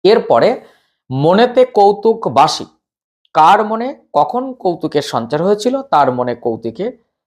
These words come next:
কৌতুক কিভাবে নিবৃত্ত হলো? দেখিয়া রূপের কলা বিস্মিত হইল বেলা। এইটা আমি এখন ট্রিপল স্টার দিয়ে রাখছি। এই প্রশ্নটাও যথেষ্ট ইম্পর্টেন্ট। বালা শব্দের অর্থ কি?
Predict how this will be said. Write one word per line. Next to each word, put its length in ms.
কৌতুক 400
কিভাবে 360
নিবৃত্ত 400
হলো? 360
দেখিয়া 420
রূপের 380
কলা 220
বিস্মিত 400
হইল 280
বেলা। 240
এইটা 340
আমি 140
এখন 240
ট্রিপল 320
স্টার 340
দিয়ে 200
রাখছি। 420
এই 120
প্রশ্নটাও 500
যথেষ্ট 440
ইম্পর্টেন্ট। 440
বালা 260
শব্দের 320
অর্থ 240
কি? 160